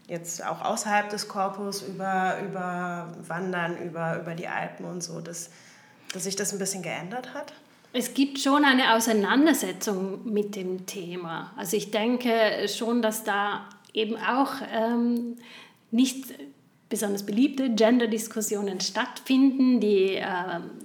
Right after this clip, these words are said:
Speaker 2: Bergsteig- und Kletter-Community sieht sich ja selbst immer so ein bisschen als rebellisch und als, äh, Nicht-Establishment und die müssen sich dann natürlich schon, äh, sehr stark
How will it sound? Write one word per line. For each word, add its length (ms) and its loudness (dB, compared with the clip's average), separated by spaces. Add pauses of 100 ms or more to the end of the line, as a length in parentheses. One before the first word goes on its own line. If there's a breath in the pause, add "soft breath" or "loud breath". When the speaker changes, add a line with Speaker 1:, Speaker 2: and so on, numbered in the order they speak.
(200)
Speaker 2:
Bergsteig- 800 0
und 100 -4
Kletter-Community 880 -2
sieht 300 -4
sich 140 -4
ja 120 -2
selbst 600 -2
immer 340 -6
so 100 -8
ein 80 -4
bisschen 240 -6
als 220 -8 (560 loud breath)
rebellisch 960 2
und 440 -4
als, 720 -8
äh, 60 -4 (760 loud breath)
Nicht-Establishment 1400 4
und 680 -2
die 200 0
müssen 340 0
sich 220 -6
dann 160 -2
natürlich 420 -2
schon, 480 0
äh, 380 -6
sehr 180 -10
stark 280 -4